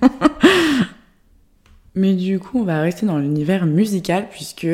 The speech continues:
si j'étais une musique, je serais, je serais clairement, euh, Somewhere Only We Know de Keane. Déjà, c'est la première chanson parce que oui, en plus d'avoir, euh, fait huit ans de piano, j'ai également fait,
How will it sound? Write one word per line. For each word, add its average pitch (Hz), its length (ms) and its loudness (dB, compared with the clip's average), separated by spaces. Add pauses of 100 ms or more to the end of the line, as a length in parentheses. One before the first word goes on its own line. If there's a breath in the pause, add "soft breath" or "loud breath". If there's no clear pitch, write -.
(140)
si - 220 -8
j'étais 170 300 -2
une 156 300 0
musique, 156 760 -2 (500)
je 147 200 -8
serais, 147 420 -8 (540 loud breath)
je 196 100 4
serais 196 300 4
clairement, 208 680 4
euh, 156 720 -2
Somewhere 175 520 -2
Only 160 160 -4
We 151 160 -6
Know 151 220 -6
de 156 120 -10
Keane. 156 360 -12 (440 soft breath)
Déjà, 185 220 -2
c'est 208 100 -4
la 156 120 0
première 202 340 -6
chanson 208 320 -8
parce 165 160 -10
que 151 80 -10
oui, 294 240 -6 (160)
en 165 100 -4
plus 196 240 -8
d'avoir, 151 340 -2
euh, 139 420 -6
fait 160 220 -10
huit 147 280 -8
ans 170 100 -4
de 135 320 -8
piano, 147 460 -4 (420 loud breath)
j'ai 170 300 -4
également 160 600 -2
fait, 156 440 -6